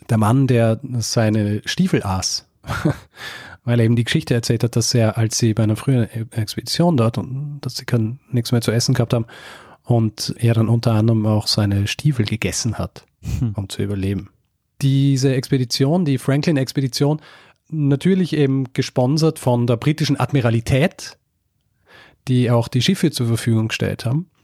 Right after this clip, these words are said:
Speaker 1: Und, äh, die beiden Schiffe, die sie zur Verfügung gestellt haben, waren die Erebus und Terror. <laughs> Äh,
Speaker 2: Terror, mhm.
Speaker 1: Terror. <laughs> So, Terror.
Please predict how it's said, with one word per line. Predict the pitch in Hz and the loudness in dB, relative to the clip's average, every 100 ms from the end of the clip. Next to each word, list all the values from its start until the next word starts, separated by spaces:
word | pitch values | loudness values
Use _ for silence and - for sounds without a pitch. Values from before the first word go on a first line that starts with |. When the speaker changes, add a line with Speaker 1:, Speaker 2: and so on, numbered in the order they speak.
| _ _ _ - | _ _ _ -4
Speaker 1:
Und, | 123 120 120 117 - | 2 2 2 0 0
äh, | 117 117 | 0 0
die | 120 123 | 0 0
beiden | 127 131 | 2 2
Schiffe, | 127 185 151 | 2 0 0
die | 131 | 2
sie | 123 | 0
zur | - 110 | 0 -6
Verfügung | 117 151 143 | -2 0 0
gestellt | 120 - 143 - | 0 0 0 2
haben, | 123 120 120 | 2 2 -2
waren | 113 110 117 113 | -2 0 2 2
die | 113 113 110 - - _ _ _ _ _ - | 2 2 0 -4 -20 _ _ _ _ _ -2
Erebus | 143 202 190 190 175 - - - | 2 2 2 2 2 -2 -4 -2
und | 139 135 131 - - _ - | 0 2 0 -4 -12 _ -4
Terror. | - 165 208 127 - - _ _ _ _ _ | -2 0 0 0 -6 -12 _ _ _ _ _
<laughs> | - - - - - _ _ _ _ - _ _ 113 | -6 -2 -2 -4 -10 _ _ _ _ -20 _ _ -8
Äh, | 104 | -4
Speaker 2:
Terror, | 104 147 123 104 95 - | 0 2 2 0 -2 -2
mhm. | 113 104 127 - _ | -2 -2 -4 -8 _
Speaker 1:
Terror. | - 156 127 98 - | -2 0 -2 -4 -12
<laughs> | - | -8
So, | - - 165 - - - - - - - _ _ - - 117 | -6 -4 -2 -2 -6 -10 -14 -16 -20 -20 _ _ -12 -6 -6
Terror. | - 135 110 | -4 -4 -4